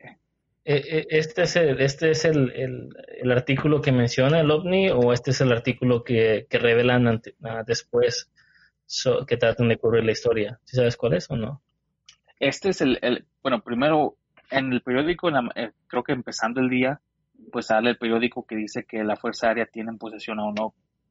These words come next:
Speaker 2: Pero después de que el general este se lleva las piezas y luego, ah, las inspecciona y hace su encubrimiento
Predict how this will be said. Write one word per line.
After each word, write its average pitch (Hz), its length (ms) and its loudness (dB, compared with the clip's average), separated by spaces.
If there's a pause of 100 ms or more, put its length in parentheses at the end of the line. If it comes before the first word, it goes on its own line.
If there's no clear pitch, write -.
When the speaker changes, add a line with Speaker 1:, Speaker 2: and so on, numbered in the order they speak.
(640)
Speaker 2:
Pero 113 220 -4
después 117 380 -2
de 135 100 0
que 135 100 -2
el 120 60 0
general 117 380 0
este 120 180 -6
se 107 140 -12
lleva 113 260 0
las 117 160 -4
piezas - 640 -8 (120)
y 113 100 -12
luego, 110 540 -2
ah, 101 280 0 (640)
las 113 220 -8
inspecciona 131 680 -4
y 110 80 -4
hace 113 180 -6
su 117 140 -10
encubrimiento 117 840 -6